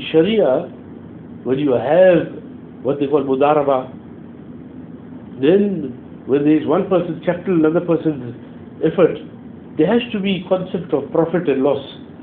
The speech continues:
But most of these so-called Sharia compliance, they win, win all the situation. Before they give you one million rand, your jockey is even bonded to them.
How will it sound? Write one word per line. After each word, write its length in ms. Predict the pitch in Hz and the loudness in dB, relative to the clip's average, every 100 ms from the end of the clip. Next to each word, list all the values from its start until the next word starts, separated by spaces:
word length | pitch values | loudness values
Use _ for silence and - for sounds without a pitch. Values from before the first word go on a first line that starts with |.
| - - - - - | -18 -18 -18 -18 -6
But 180 | 147 143 | -6 0
most 320 | 165 233 226 | 2 2 2
of 160 | 185 151 | -2 -2
these 180 | 180 175 - | -4 -2 0
so-called 340 | 196 190 170 - | 2 2 0 2
Sharia 300 | 196 214 208 - 143 | 2 2 0 -4 -2
compliance, 640 | - 139 170 185 151 151 - - - - 135 | -2 0 4 4 4 2 -2 -14 -16 -12 0
they 240 | 185 214 | 2 4
win, 480 | 165 160 220 170 - 127 | 2 4 4 2 0 -2
win 300 | 143 202 160 | 0 2 4
all 240 | 180 220 | 4 4
the 140 | 175 | 2
situation. 880 | 156 127 117 110 107 - - - - | -4 -4 -4 -4 -8 -12 -16 -16 -10
Before 320 | 139 151 240 233 | -6 0 4 4
they 140 | 185 | 4
give 240 | 156 196 | 2 0
you 400 | 180 185 147 127 - - - | 2 4 4 4 0 -8 2
one 260 | 135 170 | 2 6
million 380 | 160 165 202 180 | 6 6 6 6
rand, 400 | 156 175 143 175 - - - - - - - - 120 | 8 6 6 2 -4 -16 -18 -16 -16 -16 -16 -12 0
your 300 | 135 170 151 123 | 6 8 6 6
jockey 460 | 127 170 202 190 147 | 2 2 2 2 2
is 100 | 127 | 0
even 280 | 131 131 117 | 0 0 4
bonded 340 | 120 113 92 | 2 2 -6
to 1000 | - - - - - - - - - 123 | -10 -16 -16 -16 -16 -18 -18 -18 -6 -2
them. 200 | - | -2